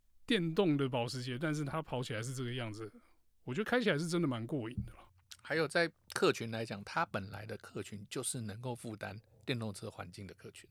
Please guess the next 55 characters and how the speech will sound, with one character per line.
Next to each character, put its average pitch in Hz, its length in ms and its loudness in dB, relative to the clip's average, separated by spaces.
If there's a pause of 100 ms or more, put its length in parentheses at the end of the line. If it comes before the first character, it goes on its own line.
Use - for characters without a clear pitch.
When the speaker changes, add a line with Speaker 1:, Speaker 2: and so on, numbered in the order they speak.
(800)
Speaker 1:
对。 101 280 -4
Speaker 2:
充 117 180 -6
电 117 160 -2
装 104 240 -10
置 - 320 -12
啊， 101 320 -14
或 - 180 -14
者 107 160 -12
每 95 300 -10
日 113 220 -4
的 104 200 -10 (380)
里 98 200 -6
程 107 280 -10
可 98 160 -10
能， 95 220 -10
或 123 100 -2
者 107 100 -4
是 117 240 -6
移 110 160 -8
动 117 160 -4
距 113 200 -4
离， 92 240 -8 (180)
相 147 320 0
对 143 220 2
来 98 180 -2
讲 98 160 -4
没 110 140 -4
有 107 80 -2
那 113 60 -6
么 110 120 -4
的 101 100 -4
复 120 220 -2
杂， 85 320 -8
没 113 120 -8
有 104 80 -6
那 107 60 -8
么 104 180 -4
的 101 300 -12 (520)
难 98 200 -6
以 101 140 -6
捉 110 180 -2
摸 104 220 0
的 87 100 -6
这 107 140 -2
一 107 60 -2
群 87 220 -8
人。 101 140 -18 (500)
Speaker 1:
或 160 180 -2
者 113 120 -2
是， 135 140 -8 (140)
又 160 160 2
是 139 160 -2
说 127 340 -2
这 123 240 -2
个， 101 560 -2